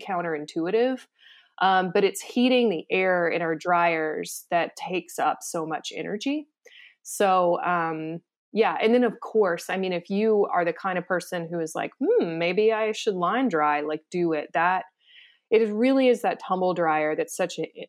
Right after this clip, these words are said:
such an energy hog. So if, if there's any, any part of you that's interested in making that switch to, um, air drying more of your clothes, like, do it. I, I,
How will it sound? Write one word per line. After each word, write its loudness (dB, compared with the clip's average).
such -2
an -2
energy -6
hog. -4
So 0
if, -2
if -4
there's -2
any, 2
any 4
part 2
of 2
you 0
that's -6
interested -6
in -4
making -4
that -6
switch -2
to, 0
um, -4
air 0
drying 0
more -2
of -4
your -6
clothes, -4
like, -14
do 0
it. -6
I, 2
I, 2